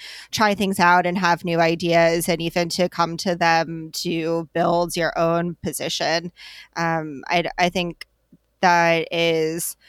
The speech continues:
really m-, remarkable that they do have that culture, and it probably does lead to just a more successful team, more successful campaigns, more successful partnerships with your brands. That has to,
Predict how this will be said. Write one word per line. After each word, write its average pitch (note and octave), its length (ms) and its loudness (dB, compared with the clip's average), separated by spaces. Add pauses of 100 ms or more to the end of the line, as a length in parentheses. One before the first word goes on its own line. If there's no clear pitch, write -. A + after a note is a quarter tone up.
(200)
really E3 520 0
m-, D#3+ 260 -8
remarkable E3 720 2
that D#3 200 0
they E3+ 120 -2
do F3 160 0
have D#3 300 0
that D#3+ 180 -2
culture, E3+ 460 2
and D#3+ 100 -2
it D#3+ 140 -4
probably D#3+ 540 -2
does D#3+ 440 0
lead D#3 240 -6
to D#3 400 -4
just D#3 300 -6 (420)
a F#3 80 2
more E3 400 2
successful D#3+ 800 -2
team, F#3+ 460 -2
more D#3 180 -2
successful D#3+ 520 -6
campaigns, F#3 720 -4
more E3 460 -2
successful D3 600 -6
partnerships F3+ 840 0
with E3+ 180 -4
your E3+ 160 -2
brands. E3+ 600 -2 (320)
That F3+ 120 2
has F#3 280 0
to, E3 540 0